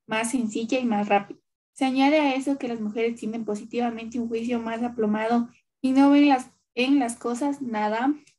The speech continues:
nada más que lo que hay en e-, en ellas en realidad. Paso que nosotros, por in-, influjo de nuestras pasiones excitadas, amplificamos los objetos y no fingimos quimeras. Las mismas aptitudes nativas explican la misericordia,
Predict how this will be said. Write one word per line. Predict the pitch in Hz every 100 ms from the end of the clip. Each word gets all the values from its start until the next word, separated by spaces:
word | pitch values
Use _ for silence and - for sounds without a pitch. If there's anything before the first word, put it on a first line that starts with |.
| _ _ _ _ _ -
nada | 233 240
más | 240 254
que | - 294
lo | 269
que | -
hay | 202 226
en | 226 208
e-, | 208 - _ -
en | 233
ellas | 214 208 220
en | 233
realidad. | 233 240 254 277 277 - _ _ _ _ _ _ - -
Paso | 294 330 320
que |
nosotros, | 277 240 254 262 269
por | - 233
in-, | 233 226 - - _ _ _
influjo | 233 220 226 247 294 277
de | 254
nuestras | 233 233 226
pasiones | 202 208 220 240 240
excitadas, | 254 - 277 214 226 247 269 _ _ _ -
amplificamos | - 226 240 240 233 240 247 277 294 -
los | 240 233 233
objetos | 214 233 233 285 285
y |
no | 233 226
fingimos | 233 233 220 233 247
quimeras. | - 208 190 - _ _ _ _ _ _ _ _ -
Las | 269
mismas | 277 285 349
aptitudes | 349 - 240 240 247 254
nativas | 233 - 233 220 226
explican | 233 - 269 302
la | 294
misericordia, | 247 233 208 208 220 208 214